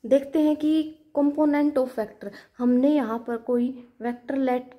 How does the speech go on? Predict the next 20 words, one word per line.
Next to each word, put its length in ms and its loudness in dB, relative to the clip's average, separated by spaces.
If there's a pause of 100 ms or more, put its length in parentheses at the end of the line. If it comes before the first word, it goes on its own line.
कर 120 -4
लिया 220 -2
जिसको 640 -8
हमने 340 2 (100)
आर 160 -4
से 200 -6
डिनोट 380 -2
कर 200 -8
दिया। 220 -2 (1200)
तो 60 0
यहाँ 500 0
से 180 -4
ये 220 -2
मीट 400 0
है, 160 -4 (340)
ये 200 0
हमने 480 -2 (420)
पॉइंट 360 0
ले 200 -2
लिया 280 -2